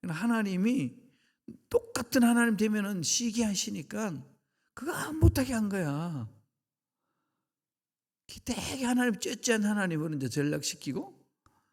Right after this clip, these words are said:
인간들 마음에 막 이렇게 격뚝 일어나게 하는 거죠. 그렇지, 하나님 돼보자는 거죠. 세상 과학 문명이 발달하는 걸 하나님 싫어하시나요? 안 해요. 하나님이 주신 능력으로 무궁무진하게 과학을 발전시키고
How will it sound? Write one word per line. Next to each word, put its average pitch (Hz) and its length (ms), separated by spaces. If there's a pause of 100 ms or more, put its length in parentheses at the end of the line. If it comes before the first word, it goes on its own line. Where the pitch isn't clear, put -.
(400)
인간들 143 420
마음에 127 340
막 - 160 (440)
이렇게 143 300
격뚝 156 260
일어나게 123 340
하는 113 280
거죠. - 400
그렇지, - 440
하나님 135 380
돼보자는 113 680
거죠. - 260 (2250)
세상 220 500
과학 214 300
문명이 175 360
발달하는 180 560
걸 170 100
하나님 165 280
싫어하시나요? 143 800
안 104 340
해요. 117 800 (800)
하나님이 226 500
주신 170 320
능력으로 190 380
무궁무진하게 240 960
과학을 135 380
발전시키고 123 1700